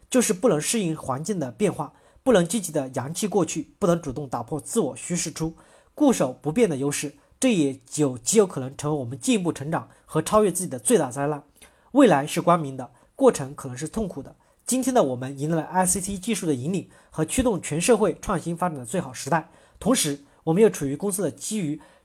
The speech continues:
知识、技术、产品、人才以及客户基础等长期优势积累的最好时期，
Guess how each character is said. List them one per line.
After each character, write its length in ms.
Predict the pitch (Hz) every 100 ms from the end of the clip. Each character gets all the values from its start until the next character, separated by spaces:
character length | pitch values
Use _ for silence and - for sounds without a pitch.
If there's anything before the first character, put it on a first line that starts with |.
| -
知 140 | 254
识、 220 | 262 139 -
技 120 | -
术、 160 | 185 160
产 200 | - 143
品、 180 | 180 147
人 180 | - 143
才 200 | 185 139
以 120 | 151
及 160 | 131 135
客 220 | 156 285
户 140 | 220 170
基 180 | -
础 160 | 247 -
等 180 | - 123
长 200 | - 147
期 140 | 180 202
优 120 | 247
势 120 | 214
积 160 | - 147
累 60 |
的 80 | 135
最 180 | 117 233
好 100 | 135
时 160 | 139 127
期， 260 | - 143